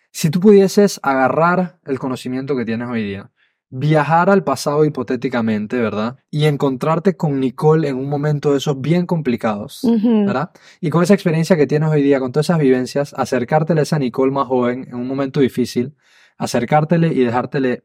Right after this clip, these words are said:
Speaker 1: un consejo al oído,
Speaker 2: Está
Speaker 1: ¿qué le
Speaker 2: demasiado
Speaker 1: dirías?
Speaker 2: difícil. Ay, Dios mío.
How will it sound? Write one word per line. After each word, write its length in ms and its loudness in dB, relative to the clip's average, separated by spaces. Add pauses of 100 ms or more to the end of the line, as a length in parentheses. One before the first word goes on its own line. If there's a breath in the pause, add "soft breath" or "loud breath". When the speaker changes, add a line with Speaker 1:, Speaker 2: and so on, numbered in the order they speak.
(120)
Speaker 1:
un 180 0
consejo 640 -6 (200)
al 180 -4
oído, 420 0 (100)
Speaker 2:
Está 220 -2
Speaker 1:
¿qué 80 -16
le 120 0
Speaker 2:
demasiado 360 4
Speaker 1:
dirías? 300 4
Speaker 2:
difícil. 1000 0 (1160)
Ay, 360 0
Dios 160 -4
mío. 520 -6